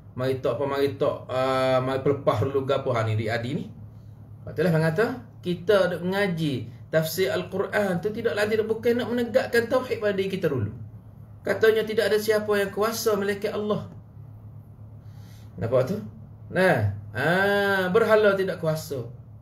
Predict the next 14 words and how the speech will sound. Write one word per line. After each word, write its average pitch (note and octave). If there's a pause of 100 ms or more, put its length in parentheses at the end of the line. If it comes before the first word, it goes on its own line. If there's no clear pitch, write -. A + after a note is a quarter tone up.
(240)
Hantu G#3+
tak F#3+
ada, -
tak F#3+
ada F#3
kuasa. F#3+
Bila A#3
kita A3+
kata, A#3
"A'udzubillahi G#3+
minasyaitanir," G#3+
lagi C4
berat. C4+ (1400)
Ni, -